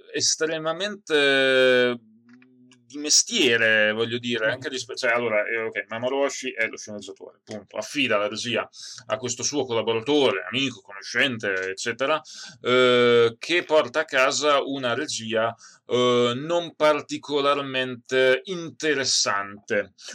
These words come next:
Speaker 2: Mm-hmm.
Speaker 1: Mm, detto questo, io ci sto a questo, perché questa è una storia, mm, non tanto di immagini.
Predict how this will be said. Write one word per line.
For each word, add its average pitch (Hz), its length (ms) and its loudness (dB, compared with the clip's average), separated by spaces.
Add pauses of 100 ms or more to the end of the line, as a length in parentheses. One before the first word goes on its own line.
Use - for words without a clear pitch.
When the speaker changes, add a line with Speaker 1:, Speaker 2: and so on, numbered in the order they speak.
(300)
Speaker 2:
Mm-hmm. 143 600 -10
Speaker 1:
Mm, - 20 -10
detto 196 260 4
questo, 170 560 4
io 185 140 4
ci 131 160 0
sto 110 260 2
a 101 60 -2
questo, 104 380 -6
perché 127 240 -10
questa 127 460 2
è 117 280 -2
una 120 160 -6
storia, 110 800 0
mm, 110 400 -10
non 120 240 -10
tanto 113 280 -4
di 117 120 -16
immagini. 120 460 -4